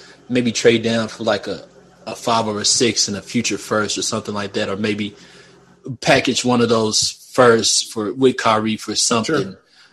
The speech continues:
Speaker 1: um, else if that isn't working out,
Speaker 2: I do
Speaker 1: because
Speaker 2: think the Kyrie
Speaker 1: I don't
Speaker 2: thing's
Speaker 1: know.
Speaker 2: working out, though.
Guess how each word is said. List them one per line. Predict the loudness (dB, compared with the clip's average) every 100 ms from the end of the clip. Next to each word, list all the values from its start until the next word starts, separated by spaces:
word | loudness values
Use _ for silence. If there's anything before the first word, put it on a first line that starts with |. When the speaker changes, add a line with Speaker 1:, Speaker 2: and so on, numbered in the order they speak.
| -8
Speaker 1:
um, | -6 -6 -6
else | -4 -2 -4 -4
if | -4 2
that | 4 4
isn't | 0 -2
working | -2 -2 -4
out, | -2 -2 -2 2
Speaker 2:
I | 2
do | 2
Speaker 1:
because | -2 0 0
Speaker 2:
think | 0
the | 2
Kyrie | 2 4 2
Speaker 1:
I |
don't | 2
Speaker 2:
thing's | 0 0
Speaker 1:
know. | -2
Speaker 2:
working | -2 -4 -4
out, | -4 -6
though. | -6 -8 -10